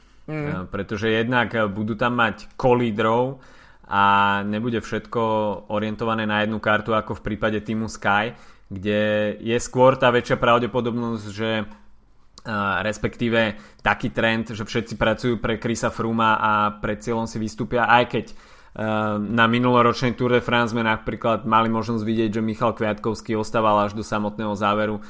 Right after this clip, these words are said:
Speaker 2: takisto Wout Poels, e, e, pri dobrej forme je schopný ostať s Chrisom Froomeom až do cieľovej pásky.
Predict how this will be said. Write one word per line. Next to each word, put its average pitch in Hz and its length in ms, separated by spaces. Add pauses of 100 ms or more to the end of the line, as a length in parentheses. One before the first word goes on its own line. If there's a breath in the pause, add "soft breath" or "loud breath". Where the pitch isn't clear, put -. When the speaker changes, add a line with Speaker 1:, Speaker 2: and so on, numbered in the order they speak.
(220 loud breath)
Speaker 2:
takisto 104 320
Wout 107 400
Poels, 110 480
e, - 0
e, 104 320 (720 loud breath)
pri 104 320
dobrej 110 320
forme 110 480
je 110 160
schopný 110 800 (160)
ostať 107 400
s - 80
Chrisom 113 400
Froomeom 107 580
až 101 300
do 107 80
cieľovej 107 480
pásky. 107 480